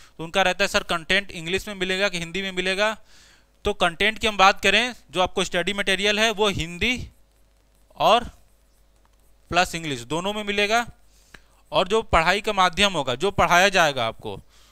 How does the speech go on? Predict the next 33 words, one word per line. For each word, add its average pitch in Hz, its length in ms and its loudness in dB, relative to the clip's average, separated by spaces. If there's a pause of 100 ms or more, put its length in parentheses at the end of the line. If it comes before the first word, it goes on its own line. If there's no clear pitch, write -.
(160)
ठीक 202 140 2
है, 175 220 -2 (240)
जिस 190 160 -6
तरह 208 180 0
से - 100 -6
मैं 202 100 0
आपको 196 220 0
बता 175 340 8
रहा 190 120 6
हूँ, 220 240 0 (340)
क्योंकि 214 260 -2
एग्रीकल्चर 196 520 2
आपका 208 200 0
ऐसा 165 280 0
सब्जेक्ट 202 440 -2
है 226 140 2
कि - 120 -10
इसको 214 340 -8
जितना 190 300 -2
आप 220 200 2
प्रैक्टिकली 196 500 -2
और 190 120 0
रिलेट 185 260 2
करके 208 240 0
पढ़ेंगे 202 400 0
उतना 202 400 -2 (460)
जल्दी 190 340 -2
और 208 160 2
आसानी 185 340 -2
से 196 100 -4
समझ 165 260 -4
में 147 120 -4
आएगा। 113 320 -6